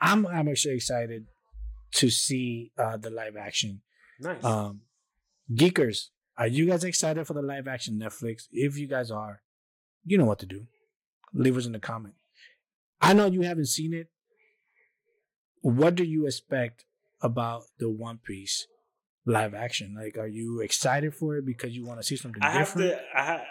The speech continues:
Speaker 2: I have to watch the show, to be honest, but I can say that I would definitely check out the live action show. Um, maybe the live action show will change my, will change, will help motivate me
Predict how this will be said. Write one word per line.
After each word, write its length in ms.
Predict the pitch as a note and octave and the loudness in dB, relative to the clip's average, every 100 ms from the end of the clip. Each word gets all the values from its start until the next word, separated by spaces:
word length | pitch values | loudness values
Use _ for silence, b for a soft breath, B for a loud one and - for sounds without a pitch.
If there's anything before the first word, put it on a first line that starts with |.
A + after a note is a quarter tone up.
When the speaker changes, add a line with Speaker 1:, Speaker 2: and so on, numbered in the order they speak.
| - | -4
Speaker 2:
I 100 | C3+ | 0
have 220 | D#3 F3 F3 | 0 0 -4
to 80 | |
watch 380 | D3 C3 D3 - | -4 -2 -2 -6
the 80 | C3 | -10
show, 320 | B2 C3+ C#3 | -6 -2 -2
to 140 | C3+ B2+ | -4 -6
be 120 | B2 | -4
honest, 440 | C3 B2 A2+ A2 | -2 -4 -6 -6
but 340 | B2+ D3+ D3+ - | -2 0 -2 -2
I 120 | B2+ | -4
can 260 | B2 B2+ A#2+ | -4 -10 -8
say 440 | - C#3 C#3 B2 | -6 -4 -2 -4
that 360 | A#2 A2 A2+ - B B B B _ | -4 -4 -6 -12 B B B B _
I 500 | A#2+ B2 B2 B2 B2 A#2+ | 2 4 4 2 0 -2
would 140 | A#2+ | -2
definitely 340 | B2 B2+ C#3+ B2+ | -2 -2 -6 -8
check 240 | C3+ B2 | -6 -4
out 120 | B2+ | -4
the 80 | B2 | -2
live 240 | A2 A2 | -4 -6
action 380 | G#2+ G#2 - A2+ | -6 -8 -10 -14
show. 340 | G#2+ G#2+ G2+ G#2+ - b b b b _ _ | -10 -8 -8 -10 -16 b b b b _ _
Um, 280 | B2 A2+ A2 | -6 -4 -2
maybe 260 | A2 F#3 A3+ | -2 -2 -4
the 320 | F3+ - E3+ | -6 -8 -6
live 240 | F3 F3+ | -4 -2
action 220 | D#3+ E3 D#3+ | -4 -6 -6
show 180 | E3 D#3 | -4 -4
will 120 | C#3 | -4
change 280 | C#3 C3+ B2+ | -4 -6 -6
my, 80 | |
will 380 | B2 B2 A#2+ B2 | -8 -10 -10 -8
change, 640 | A#2+ C3 C3 C#3 C#3 - - _ | -6 -6 -6 -6 -12 -14 -16 _
will 180 | B2 A#2 | -10 -2
help 420 | B2 C3 - - - | 0 0 -4 -12 -10
motivate 460 | B2 C#3+ D3 B2 A2+ | -4 -2 -2 -4 -4
me 140 | A2+ | -8